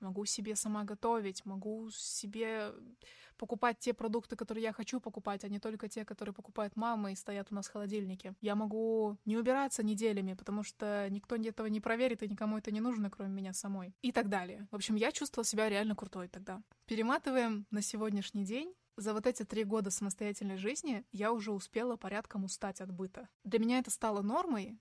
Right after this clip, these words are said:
жить отдельно, во-первых. А во-вторых, я еще поняла, что да, на начальных этапах жить отдельно — это звучит круто, покупать все, что хочу, и не убираться, но в долгосрочной перспективе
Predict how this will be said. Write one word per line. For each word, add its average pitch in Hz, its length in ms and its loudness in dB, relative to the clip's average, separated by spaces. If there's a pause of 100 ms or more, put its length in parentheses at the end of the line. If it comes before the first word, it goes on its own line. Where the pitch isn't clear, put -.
(140)
жить 202 240 -4
отдельно, 190 400 -4
во-первых. 190 420 -8
А 220 60 -6
во-вторых, 262 380 0
я 240 140 4
еще 233 260 2
поняла, 220 360 0
что 214 560 0
да, 208 380 0
на 202 100 -2
начальных 220 480 -2
этапах 233 440 -2
жить 220 260 -4
отдельно — 196 540 -2
это 196 400 -10
звучит - 340 -10
круто, 202 540 -4 (180)
покупать 208 380 -2
все, - 120 -8
что - 140 -8
хочу, 214 400 -2
и 202 120 -2
не 202 100 0
убираться, 208 680 0 (320)
но 220 120 2
в 208 80 -2
долгосрочной 214 760 2
перспективе 240 800 -4